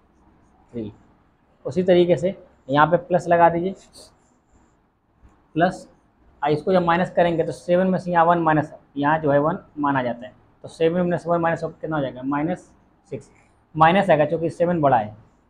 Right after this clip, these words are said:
तो माइनस सिक्स root five। ठीक है, अब यहाँ पे एक step और जाएगा, बस root two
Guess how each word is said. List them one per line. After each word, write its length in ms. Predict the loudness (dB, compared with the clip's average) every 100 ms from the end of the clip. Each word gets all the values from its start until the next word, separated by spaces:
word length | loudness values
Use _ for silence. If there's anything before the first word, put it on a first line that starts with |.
| _ _ _ _ _ _
तो 280 | 0 0 0
माइनस 380 | 0 0 0 -2
सिक्स 380 | -4 -4 -18 _ -6
root 280 | 0 0 -2 -16 -20 _ _ _ _ _ _ _ _ _ _ _ _ _ _ _ _ _ _
five। 240 | -6 -6 -6 _ _ _ _ _ _ _ _ _ _
ठीक 120 | -2 0
है, 180 | -2 -4 -20 _ _ _ _ -2
अब 120 | 0
यहाँ 300 | 2 4 4 4
पे 80 | 0 -2 -10 -20 -20 -8
एक 140 | -4 -2
step 280 | -2 -4 -4 -2
और 140 | 0
जाएगा, 320 | 2 0 0
बस 300 | -4 -6 -10 _
root 340 | -4 0 0 -2 -4
two 160 | 0